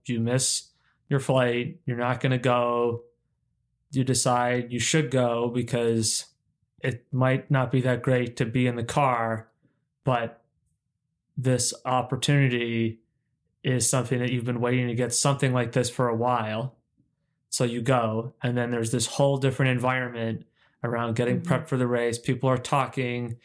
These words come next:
Speaker 1: right? It's a race where people are now using radios,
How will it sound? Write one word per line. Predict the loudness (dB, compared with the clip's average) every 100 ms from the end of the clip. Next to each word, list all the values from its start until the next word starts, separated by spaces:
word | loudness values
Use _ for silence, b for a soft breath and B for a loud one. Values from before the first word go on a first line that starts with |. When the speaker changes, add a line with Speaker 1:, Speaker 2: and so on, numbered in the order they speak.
| b b -2
Speaker 1:
right? | -2
It's | 0
a | 0
race | 0 0 0
where |
people | 0 0 2 2 2 0
are | -2 0
now | 0 0
using | 0 0 0 0
radios, | 0 0 0 0 2 2 2 0 -4